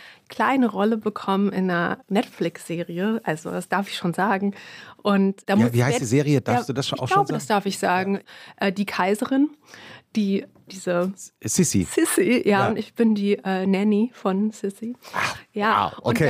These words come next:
Speaker 1: da wird dann ja auch, ähm, <laughs> muss, wird man ja auch gedubbt und ich bin ganz gespannt für meine drei Lines, die ich hab, ähm, wer das dann ist.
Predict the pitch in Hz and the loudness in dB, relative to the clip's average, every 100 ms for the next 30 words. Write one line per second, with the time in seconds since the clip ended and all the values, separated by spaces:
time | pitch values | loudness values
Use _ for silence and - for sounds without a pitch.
0 | - 226 262 254 220 190 202 233 - - | 2 0 2 2 2 2 2 2 -2 -2
1 | 196 202 196 - - _ - - 226 254 | 0 0 -2 -8 -20 _ -20 -20 -20 -14
2 | 247 - 196 240 247 202 233 - 190 214 | -12 -12 -4 -4 -2 -2 -4 -6 -4 -4
3 | - 180 - - 190 196 - 196 - 170 | -4 -8 -8 -6 -2 -2 -4 -14 -2 0
4 | 233 254 - - - - - - - 202 | 2 -2 -10 -20 -20 -20 -20 -16 -2 2
5 | 196 196 196 175 202 185 208 226 - 220 | 2 0 -2 0 2 2 2 2 0 -6
6 | - 208 220 - 202 202 208 196 214 220 | 0 -2 0 0 2 2 2 2 2 0
7 | - 190 196 240 | 0 0 2 0